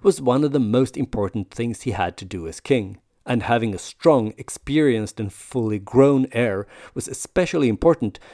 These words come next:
considering the fact that he'd been robbed of his right to appoint one of his sons as his successor. When entering the marriage market, Christian aimed high, as high as he possibly could. He wanted to marry into the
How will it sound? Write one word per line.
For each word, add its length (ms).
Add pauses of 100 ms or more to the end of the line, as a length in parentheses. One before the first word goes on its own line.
(100)
considering 560
the 80
fact 340
that 140
he'd 160
been 180 (160)
robbed 520
of 120
his 180
right 220
to 140
appoint 500
one 180
of 80
his 120
sons 400 (100)
as 220
his 140
successor. 680 (1000)
When 260
entering 420
the 80
marriage 420
market, 400 (320)
Christian 520
aimed 220
high, 460 (280)
as 220
high 300
as 180
he 60
possibly 520
could. 380 (500)
He 120
wanted 320
to 60
marry 360
into 180
the 140